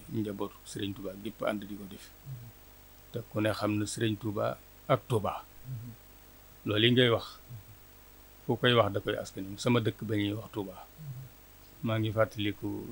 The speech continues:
sëñ Abibu Mbàkke bis mu ma koy wax. Naan am nay jamono de,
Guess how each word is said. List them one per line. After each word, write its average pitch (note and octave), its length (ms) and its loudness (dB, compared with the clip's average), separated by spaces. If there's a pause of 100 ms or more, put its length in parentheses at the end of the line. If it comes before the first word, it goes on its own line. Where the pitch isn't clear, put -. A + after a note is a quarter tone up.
(140)
sëñ A2+ 280 -4
Abibu G#2 280 -2
Mbàkke G2+ 280 -4
bis G2 180 -12
mu G#2+ 100 -6
ma G2+ 140 -6
koy G2+ 140 -10
wax. G2 160 -14 (1080)
Naan G#2 260 0
am A2+ 220 2
nay G#2 180 2 (400)
jamono G#2 420 2
de, G2+ 140 2